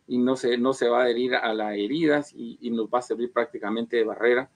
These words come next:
en un ambiente controlado con el efecto osmótico, el cambio de P H y todo lo, las propiedades de la miel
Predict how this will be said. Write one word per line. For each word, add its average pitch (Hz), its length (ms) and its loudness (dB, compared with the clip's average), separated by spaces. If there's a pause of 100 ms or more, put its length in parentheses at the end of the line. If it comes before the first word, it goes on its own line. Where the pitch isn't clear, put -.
(240)
en 101 120 -4
un 120 120 2
ambiente 123 440 0
controlado 135 680 4
con 110 320 -8 (180)
el 113 180 -2
efecto 127 460 0
osmótico, 143 720 2
el 113 80 -2
cambio 120 300 0
de - 60 -12
P 123 100 2
H 139 320 4
y 117 80 -2
todo 123 320 2
lo, 113 200 2
las 110 180 -6
propiedades 113 400 0
de 120 80 -2
la 117 120 -2
miel 165 320 0